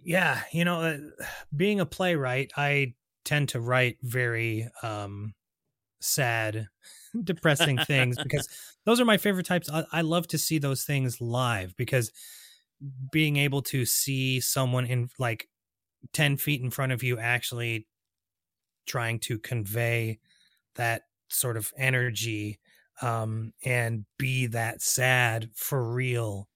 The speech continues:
Speaker 1: right in front of you. Uh, I love to see. So I would, God, I would kill to see this on stage. This is, I feel like The Holly and the Ivy is the, um, I mean, it's like the poster child of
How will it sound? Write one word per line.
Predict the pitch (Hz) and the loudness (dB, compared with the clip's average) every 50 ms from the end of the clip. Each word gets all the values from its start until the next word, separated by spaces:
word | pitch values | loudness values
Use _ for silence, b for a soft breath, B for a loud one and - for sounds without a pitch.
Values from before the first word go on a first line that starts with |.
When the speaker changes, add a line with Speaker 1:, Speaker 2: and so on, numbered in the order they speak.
| _ _ | _ _
Speaker 1:
right | - 123 123 127 117 | -2 0 0 0 0
in | 123 | -2
front | 113 - 139 135 123 123 | -6 -4 -2 0 0 0
of | 120 110 | 0 0
you. | 120 117 117 110 110 - B B B B B B B B B B - - | 0 0 0 0 -2 -6 B B B B B B B B B B -10 -6
Uh, | 135 117 113 117 | -4 -4 -4 -2
I | - 135 135 | 0 2 2
love | 131 123 131 135 131 123 - | 2 2 2 2 2 0 0
to | - - 127 | -2 -2 -2
see. | - - - - 127 117 110 104 | -2 -2 -2 0 0 0 -2 -2
So | 95 - 139 123 | -2 -2 -2 0
I | - 139 156 | 4 4 4
would, | 165 156 151 120 120 - _ - | 4 2 0 -2 -6 -10 _ -12
God, | - 156 151 127 | -8 -6 -4 -2
I | 113 131 | -2 -2
would | 131 117 107 - | -4 -4 -8 -10
kill | - - 208 214 208 170 | -4 0 2 2 2 2
to | - - 117 | 0 -4 -6
see | - - 139 | -4 -2 -2
this | 120 117 - - | -4 -4 -4 -4
on | 131 120 117 | -4 -4 -4
stage. | - - 135 120 110 - B B B B B B B B B | -4 -2 -2 -2 -4 -4 B B B B B B B B B
This | - 190 226 240 - - | 4 4 6 6 4 2
is, | 190 - 226 220 208 202 202 165 | 2 2 4 4 4 4 2 0
I | 156 160 | -2 -2
feel | - - 175 | 0 2 2
like | 175 165 - | 2 2 2
The | 151 | 0
Holly | 135 151 160 175 185 | 2 2 4 4 4
and | 208 214 | 4 4
the | 202 180 | 4 4
Ivy | 147 135 131 127 135 131 135 - | 4 2 2 2 0 0 0 0
is | - 143 139 135 123 - | 0 0 2 2 0 -2
the, | - 143 143 131 131 131 127 127 123 123 127 - - 117 | -4 -2 0 0 2 2 2 2 0 0 -2 -4 -8 -8
um, | 117 120 120 117 117 117 117 113 113 120 - _ _ _ - | -6 -6 -4 -4 -4 -4 -4 -6 -8 -10 -14 _ _ _ -8
I | - | -6
mean, | 135 143 143 | -2 -2 0
it's | 143 147 - - | -2 -2 -2 -2
like | 170 160 156 147 - - | 0 0 -2 -2 -4 -4
the | 156 135 - _ - | -6 -6 -6 _ -14
poster | - - 175 185 202 202 - - - - 175 165 156 147 139 139 139 - b b b b b b b b | -6 0 2 4 4 4 2 0 0 0 0 2 2 2 2 0 -2 -6 b b b b b b b b
child | b - - 165 151 143 147 143 143 139 139 135 135 - - | b -4 -4 -4 -2 0 0 2 2 2 2 0 -2 -6 -6
of | 143 135 135 131 135 131 131 127 127 123 - - - | -4 -2 0 2 2 0 0 -2 -2 -4 -6 -6 -8